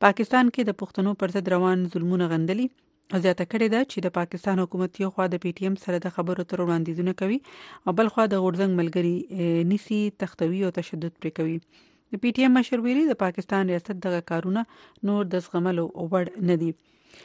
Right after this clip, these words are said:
په چمن کې دغه غونډې ته د پښتون ژغورنې غورځنګ د بلوچستان د کور کمیټې غړو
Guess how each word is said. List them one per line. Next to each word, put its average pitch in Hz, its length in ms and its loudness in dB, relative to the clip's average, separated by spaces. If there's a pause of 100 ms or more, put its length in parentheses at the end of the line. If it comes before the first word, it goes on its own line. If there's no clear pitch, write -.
(140)
په 196 160 2
چمن 233 280 4
کې 233 180 -2
دغه 202 140 2
غونډې 226 300 2
ته 269 320 -4
د 196 100 0
پښتون 233 380 -2
ژغورنې 196 460 -2
غورځنګ 180 300 -2
د 190 140 -2
بلوچستان 202 720 -2 (220)
د 175 180 -2
کور 196 240 -4
کمیټې 175 400 -2
غړو 190 260 -2